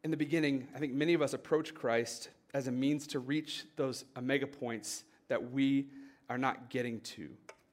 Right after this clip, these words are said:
And our life actually, when it begins to fall apart and when it begins to crumble, it's because we are not getting the thing that is our point. And so we say, "Maybe Christianity will help, or maybe Jesus will help." And we sort of attach that onto our life, thinking it will make our life better.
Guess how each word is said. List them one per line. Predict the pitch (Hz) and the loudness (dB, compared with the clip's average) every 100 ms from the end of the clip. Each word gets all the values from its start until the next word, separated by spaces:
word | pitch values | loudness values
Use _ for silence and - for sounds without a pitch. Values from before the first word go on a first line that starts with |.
| _ _ _ _ - - - | _ _ _ _ -20 -20 -2
And | 165 | 6
our | 156 151 | 8 8
life | 147 185 185 | 8 8 6
actually, | 156 175 - 190 165 143 | 4 4 4 2 4 4
when | 147 | 2
it | 143 | 0
begins | 143 180 180 | 0 0 2
to | 160 | -2
fall | - 160 | 2 4
apart | 147 - 170 165 | 4 6 6 6
and | 147 | 6
when | 147 | 0
it | 143 | 0
begins | 143 165 160 | 0 0 -2
to | 147 | -6
crumble, | - 170 165 147 | 2 4 6 4
it's | - | 4
because | - 147 | -2 0
we | 156 | 4
are | 165 | 4
not | 156 196 165 139 | 6 4 2 2
getting | 175 170 156 | 4 4 2
the | |
thing | - - 185 160 | -2 0 2 2
that | 143 143 - | 4 2 0
is | 156 165 151 - | 0 0 0 -4
our | 143 139 | -2 -2
point. | 131 - 165 151 123 - - - - - - - | -4 -6 -2 -2 -2 -8 -14 -16 -20 -20 -10 0
And | 160 | 4
so | |
we | 185 | 6
say, | 185 165 | 8 6
"Maybe | 208 214 | 6 4
Christianity | - 226 - 196 202 202 | 2 2 2 2 4 4
will | 190 | 4
help, | 165 147 | 4 4
or | |
maybe | 175 214 | 2 0
Jesus | 165 147 208 190 - | 0 -2 0 0 2
will | 170 | 2
help." | 147 | 2
And | |
we | 156 | 2
sort | 220 196 | 4 4
of | |
attach | 170 - 175 202 - | 4 2 2 2 4
that | 202 165 | 4 4
onto | 165 185 180 | 2 2 2
our | 170 170 | 2 6
life, | 175 170 - - - | 6 4 0 -18 -4
thinking | 214 208 214 | -2 0 4
it | 196 | 4
will | 175 | 4
make | 165 175 - | 2 2 2
our | 165 165 | 2 4
life | 151 147 - 127 | 2 0 -4 -2
better. | 151 151 131 110 | 0 2 2 -2